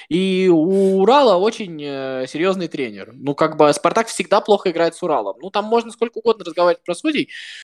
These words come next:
просто, э, я понимаю это разочарование, просто если бы сейчас вот, а, Спартак выиграл, э, а, и там было бы эти минус шесть от «Зенита», и можно было бы о чём-то разговаривать. Но я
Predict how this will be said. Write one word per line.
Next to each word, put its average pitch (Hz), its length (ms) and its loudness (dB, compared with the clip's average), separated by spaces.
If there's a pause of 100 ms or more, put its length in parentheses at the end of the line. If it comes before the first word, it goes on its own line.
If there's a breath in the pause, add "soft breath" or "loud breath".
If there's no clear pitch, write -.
(120)
просто, 156 1160 4
э, - 60 -10
я 190 120 2
понимаю 226 360 2
это - 140 -6
разочарование, 180 600 -2
просто 160 300 -4
если 170 240 -4
бы 147 100 -12
сейчас 156 300 0
вот, 147 140 0 (360 soft breath)
а, 131 300 4
Спартак 156 400 -2
выиграл, 151 580 2
э, 98 320 -6 (120)
а, 120 460 4 (840 loud breath)
и 143 300 -6 (120)
там 160 180 0
было 160 160 6
бы 151 100 4
эти 151 140 0
минус 156 240 0
шесть 160 220 0
от 143 140 2
«Зенита», 170 340 -2
и 135 40 0
можно 175 220 0
было 147 200 0
бы 139 100 0
о - 20 0
чём-то 143 240 -8
разговаривать. 135 520 0
Но 127 80 -20
я 160 140 -12